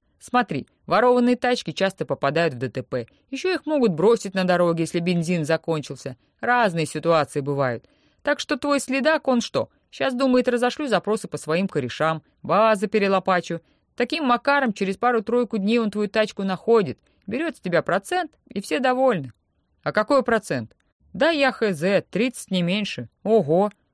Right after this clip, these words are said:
Ну а как?" Мужик пожал плечами, словно оправдываясь. "Но это ладно, может быть и гоп-стоп". "Это что такое?" "Это когда угоняют, чтоб тебе же и продать. Завтра, например, тебе позвонят и предложат выкупить.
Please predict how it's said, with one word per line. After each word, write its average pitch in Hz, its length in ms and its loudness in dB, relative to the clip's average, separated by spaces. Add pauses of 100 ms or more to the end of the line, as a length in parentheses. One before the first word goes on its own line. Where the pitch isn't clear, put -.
(160)
Ну 160 140 0
а 156 60 2
как?" - 360 -6 (240)
Мужик 135 280 -8
пожал 143 260 -4
плечами, 180 580 -2 (140)
словно 160 380 0
оправдываясь. 120 640 -4 (300)
"Но 233 160 2
это 285 180 2
ладно, 156 440 0 (180)
может 214 320 0
быть 247 200 -2
и 277 40 -2
гоп-стоп". 247 580 0 (340)
"Это 175 260 2
что - 180 -8
такое?" 135 420 -6 (360)
"Это 254 260 2
когда 254 300 4
угоняют, 233 420 2
чтоб - 240 -4
тебе 185 280 2
же 180 120 2
и 175 40 2
продать. 147 540 0 (160)
Завтра, 214 400 0
например, 214 420 0
тебе 202 200 -2
позвонят 247 500 0 (140)
и 359 140 -6
предложат 160 560 0
выкупить. 147 500 -8